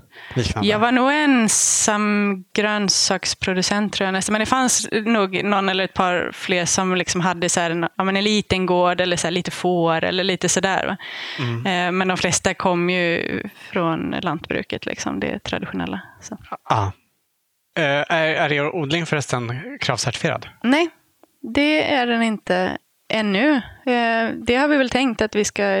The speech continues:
Speaker 2: ekocertifiera den.
Speaker 1: Ja.
Speaker 2: Eh, men vi har liksom bara inte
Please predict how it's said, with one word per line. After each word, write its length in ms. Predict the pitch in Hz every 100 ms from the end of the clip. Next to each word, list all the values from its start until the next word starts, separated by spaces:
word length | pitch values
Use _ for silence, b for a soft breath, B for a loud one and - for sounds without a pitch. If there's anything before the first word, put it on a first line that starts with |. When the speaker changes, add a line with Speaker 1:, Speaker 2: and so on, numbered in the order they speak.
| 202 208
Speaker 2:
ekocertifiera 1000 | - 202 - 196 196 208 - - 214 190
den. 160 | - 226 - _ -
Speaker 1:
Ja. 260 | - - 214
Speaker 2:
Eh, 180 | 196
men 200 | 190 208
vi 60 | 202
har 120 | 202
liksom 300 | 202 - 196
bara 200 | 196 185
inte 460 | 180 175 - 165